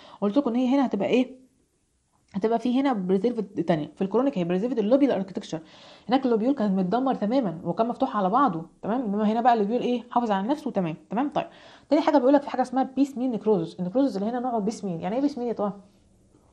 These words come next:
بيس ميل ده حد كلاسيك زينا كده، الناس العاميه هو اللي مسمينه. عارفين رغيف العيش؟ رغيف العيش، عارف لما تاكل، لما بتيجي تاكل منه بتاكل من البريفري، الحته اللي على الطرف، مش بتاكل من الحته اللي في النص اكيد، تمام؟ بتاكل من على البريفري. فدي معناها ان هو بياخد لقمه من الميل، لقمه بيس ميل، حته،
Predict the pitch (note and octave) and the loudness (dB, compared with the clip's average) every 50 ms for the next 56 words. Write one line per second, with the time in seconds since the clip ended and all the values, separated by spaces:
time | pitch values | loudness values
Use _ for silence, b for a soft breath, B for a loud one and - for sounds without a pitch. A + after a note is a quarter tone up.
0 | _ - B3+ C4 C4 C#4 C#4+ A3+ A#3+ - B3 B3 A3+ A3+ A#3+ A#3+ A#3+ F#3+ F3+ F#3+ | _ -2 -2 0 2 2 2 2 4 4 4 4 4 2 0 0 0 0 -2 -2
1 | A3 A#3+ A3+ A3+ A#3+ C#4 D4 B B B B B B B B B B G3 G#3+ A#3+ | -2 -2 0 2 2 2 2 B B B B B B B B B B -4 -4 0
2 | - A3+ E3+ F3 F#3+ G3 A3 C4 - A3 A#3+ B3 A#3 G#3 G3 F#3+ - F#3 F#3 F#3 | 0 0 0 0 0 -2 0 0 2 6 6 6 6 6 4 2 0 0 0 0
3 | F3 D#3 D#3+ - F3+ G3+ - C4+ C#4 B3+ C#4 C#4+ B3+ G3 C4 D4+ - - - - | 0 -2 -4 -4 -4 -2 0 0 0 0 0 2 2 2 2 0 0 -4 -12 -16
4 | - - - - - F#3+ G#3 B3+ C4 C4+ A#3 A3 G3+ - - - - - - - | -18 -20 -20 -14 -6 -2 0 2 2 2 2 2 2 0 -2 -6 -16 -18 -20 -20
5 | - - - - - - - - - - - - - - - C#4 C#4+ C#4+ A#3 A3 | -20 -20 -20 -20 -20 -20 -20 -20 -20 -20 -20 -20 -6 2 2 4 4 4 2 0
6 | G#3 - - G3 G#3 G3 B3 C4 C4+ C#4 C4+ B3+ B3 C4 C4 C4 C#4 - C4 A3+ | 0 0 0 0 -2 0 2 2 4 4 4 2 0 0 0 2 2 2 2 2
7 | G3+ F3+ F#3+ G3+ F#3+ - E3+ E3 - - A3 - G#3+ F3 F3+ - G3 F#3 - - | 0 2 2 2 2 2 -2 -8 -4 -4 0 0 0 0 2 4 2 2 2 2
8 | F3 - - B3+ - D4+ C4+ A#3+ - C#4 - B3+ B3+ - D4 D4+ - - - - | -8 -4 0 2 2 2 2 2 0 0 2 2 2 2 0 0 0 -2 -4 -2
9 | C4 G#3+ D#3 - B B B B B B A#3 C#4 C#4+ C#4 C#4 D4 D4 C4+ A#3 G#3+ | -2 -4 -4 -4 B B B B B B -4 -2 -2 0 2 2 2 2 0 0
10 | G3+ G3 G3 F#3+ G#3+ A#3+ - - - E3 B B B B B B B - A3 F#3+ | 0 0 2 4 2 2 2 0 -6 -10 B B B B B B B 4 4 4
11 | G3+ C#4+ D#4 C4+ C#4 D4 C#4+ C4+ C#4 C4+ C4 C#4+ C#4+ C4 G3 F3+ F#3+ A#3 D4 - | 6 4 4 4 4 4 4 6 4 6 4 4 2 2 0 0 2 2 2 4
12 | C4+ - - C4 A3 A3 A#3 B3 A#3 G#3+ G3 A3 A3+ G#3 E3+ D#3+ D#3+ E3 - - | 4 4 2 2 2 0 -2 -2 0 0 2 2 2 2 0 0 -2 -6 -12 -8
13 | - - B3+ - G#3 F#3 G3 - - C4 C#4 - - - G#3 G#3 G3+ F3 D#3+ D#3+ | -2 0 0 2 2 0 -4 -4 -2 -2 -2 -2 -4 -4 -4 -2 -2 -2 -4 -4
14 | - - C4+ C4 - - | 0 0 0 0 0 -6